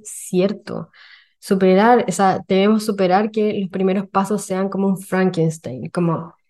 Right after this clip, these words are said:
literalmente mis primeros posts eran cualquier cosa y mis primeros lives, como, mm,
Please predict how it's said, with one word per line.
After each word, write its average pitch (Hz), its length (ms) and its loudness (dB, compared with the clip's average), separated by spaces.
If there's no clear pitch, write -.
literalmente 202 1000 0
mis 185 220 0
primeros 185 440 2
posts 180 540 0
eran 185 300 2
cualquier 180 420 -2
cosa 175 640 0
y 175 200 0
mis 175 180 0
primeros 180 360 0
lives, 175 720 -2
como, 170 320 0
mm, 165 240 0